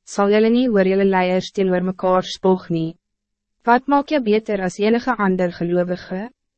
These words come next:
Wat het jy wat God nie aan jou gegee het nie? En as dit dan aan jou gegee is, hoe spog jy dan asof jy op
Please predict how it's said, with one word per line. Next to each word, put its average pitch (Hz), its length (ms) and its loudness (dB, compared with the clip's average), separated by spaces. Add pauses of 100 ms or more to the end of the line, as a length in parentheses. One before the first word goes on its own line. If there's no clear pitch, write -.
(100)
Wat 269 240 2
het 262 100 -4
jy 254 140 4
wat 208 160 0
God 202 320 -2
nie 214 160 2
aan 196 120 -2
jou 185 200 0
gegee 190 320 -6
het 180 240 -8
nie? 180 160 -6 (400)
En 226 160 0
as 233 160 0
dit 233 80 0
dan 226 240 2
aan 214 160 2
jou 208 160 2
gegee 185 460 -4 (100)
is, 196 140 -10 (260)
hoe 202 160 -2
spog 240 380 0
jy 220 100 4
dan 185 320 2
asof 196 300 -4
jy 180 140 2
op 175 120 -8